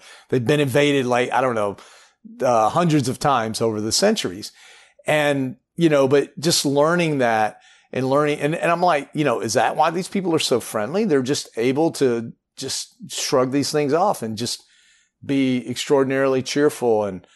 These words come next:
hospitable with people. Um, I, I don't know what it is about Georgians, but they're just incredible people. So anyway, Cynthia had a connection. We decided to do this road trip, and it was, uh, one of the most memorable trips I've ever taken. And I think she would say the same thing.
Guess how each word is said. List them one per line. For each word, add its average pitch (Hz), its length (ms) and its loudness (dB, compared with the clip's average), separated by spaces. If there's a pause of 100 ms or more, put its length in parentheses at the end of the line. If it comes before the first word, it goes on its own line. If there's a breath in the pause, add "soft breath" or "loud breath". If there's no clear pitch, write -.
(200 soft breath)
hospitable 110 800 0
with 101 160 -10
people. - 480 -8 (140)
Um, 98 540 -8
I, 120 200 -8
I 120 120 -2
don't 143 180 0
know 139 100 -2
what 139 180 4
it 131 120 0
is 139 200 2
about 117 300 0
Georgians, 120 460 -2
but - 180 -12
they're 110 280 -2 (320 soft breath)
just - 280 2
incredible 120 460 0
people. 113 340 -6
So 123 300 2 (220 loud breath)
anyway, 180 320 4
Cynthia 170 420 2
had 143 160 2
a 127 60 -2
connection. 139 640 -2 (500 soft breath)
We 127 260 0
decided 135 460 2
to 131 60 -8
do 135 200 0
this 131 220 -2
road 127 220 2
trip, 123 280 0
and 113 120 -4
it 117 100 -4
was, 110 360 -4
uh, 113 200 0
one 131 200 0
of 131 60 0
the 120 60 -2
most 113 240 -4
memorable 110 400 -4
trips 110 300 -6
I've 107 140 -4
ever 95 180 -6
taken. 104 480 -6
And 104 100 -8
I 110 60 -6
think 139 180 -2
she 151 160 0
would 135 160 0
say 123 140 2
the 110 100 -4
same 107 240 -4
thing. 107 300 -8